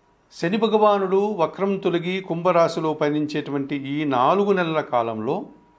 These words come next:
మేషరాశి వారికి ఎటువంటి ఫలితాలు ఈ శని భగవాను వల్ల ఉంటాయి అని కనుక పరిశీలిస్తే, ముందుగా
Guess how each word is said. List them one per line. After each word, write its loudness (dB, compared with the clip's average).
మేషరాశి 2
వారికి -4
ఎటువంటి -4
ఫలితాలు 0
ఈ -6
శని -2
భగవాను -2
వల్ల -4
ఉంటాయి -4
అని -6
కనుక -4
పరిశీలిస్తే, -8
ముందుగా 0